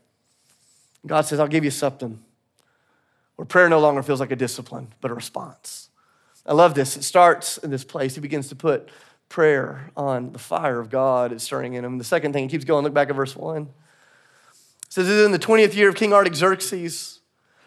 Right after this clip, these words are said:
when wine was brought before him, and I took the wine and I gave it to the king." I took the wine and I gave it to the king. Nehemiah was a bartender. <laughs> Like, you never think of that, but that's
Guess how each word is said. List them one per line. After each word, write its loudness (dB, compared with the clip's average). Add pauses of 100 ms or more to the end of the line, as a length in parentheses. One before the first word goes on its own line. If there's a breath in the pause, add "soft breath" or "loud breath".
(100)
when 2
wine 8
was 0
brought 8
before 2
him, 2
and 0
I 6
took 4
the 6
wine 6
and 2
I 6
gave 4
it 2
to -6
the -4
king." -6 (800)
I -6
took 4
the 2
wine 6
and 2
I 2
gave 0
it -8
to -8
the -6
king. -4
Nehemiah 4
was 0
a -2
bartender. 0
<laughs> -20
Like, 2
you -6
never 6
think 6
of 2
that, 6
but 4
that's 6